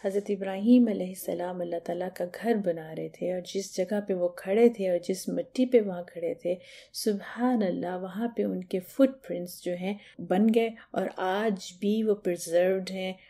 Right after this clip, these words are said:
आज भी वो वहाँ पे काबा के अंदर हैं, हज़रत इब्राहीम अलैहिस्सलाम के पाँव के निशान, और हम देख सकते हैं। और उसको क्या कहते हैं?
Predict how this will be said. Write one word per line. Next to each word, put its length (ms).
आज 380
भी 200
वो 160
वहाँ 400
पे 140
काबा 360
के 180
अंदर 300
हैं, 240
हज़रत 260
इब्राहीम 480
अलैहिस्सलाम 580
के 60
पाँव 380
के 140
निशान, 520
और 120
हम 200
देख 220
सकते 340
हैं। 60
और 80
उसको 240
क्या 240
कहते 360
हैं? 160